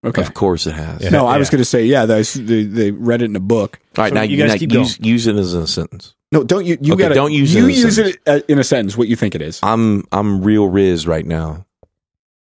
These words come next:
Speaker 3: Okay.
Speaker 2: I've
Speaker 1: That's
Speaker 2: been
Speaker 1: actually pretty
Speaker 2: riz.
Speaker 1: good.
Speaker 3: That's a good
Speaker 1: Yeah.
Speaker 3: guess, yeah.
Speaker 1: Yeah.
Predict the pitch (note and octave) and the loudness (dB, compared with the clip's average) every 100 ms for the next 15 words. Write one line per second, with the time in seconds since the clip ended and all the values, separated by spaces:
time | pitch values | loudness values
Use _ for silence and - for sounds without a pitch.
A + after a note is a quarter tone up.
0 | _ _ - A2 G#2 F#2 F2+ G#2 B2+ - | _ _ -8 -4 -2 -2 -2 -2 0 0
1 | F#2 F#2+ F#2 G#2+ G2 F2+ B2 E3 D#3 G#2 | 0 2 2 2 0 0 -2 -2 -2 0
2 | F2 F2+ F#2+ E2+ D#2+ - _ _ _ _ | -2 -4 -6 -6 -8 -14 _ _ _ _
3 | _ _ - - - A2 F2+ | _ _ -18 -16 -6 -4 -4